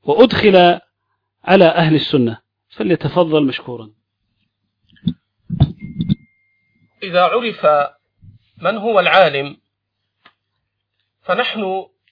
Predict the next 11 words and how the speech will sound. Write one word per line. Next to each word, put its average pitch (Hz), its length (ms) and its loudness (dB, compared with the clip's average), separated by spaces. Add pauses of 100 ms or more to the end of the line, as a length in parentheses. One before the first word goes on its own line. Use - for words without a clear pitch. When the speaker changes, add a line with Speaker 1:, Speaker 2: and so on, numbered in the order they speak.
(240)
Speaker 2:
ولله 156 480 -2
الحمد 165 540 -8 (920)
في - 220 -12
أبواب 170 340 2
الاعتقاد، 170 880 -2 (640)
في - 180 -18
أبواب 156 320 0
الفقه، 185 440 -12 (1300)
ليس 220 380 -4
لنا 185 540 0 (480)
متبوعا 180 800 -4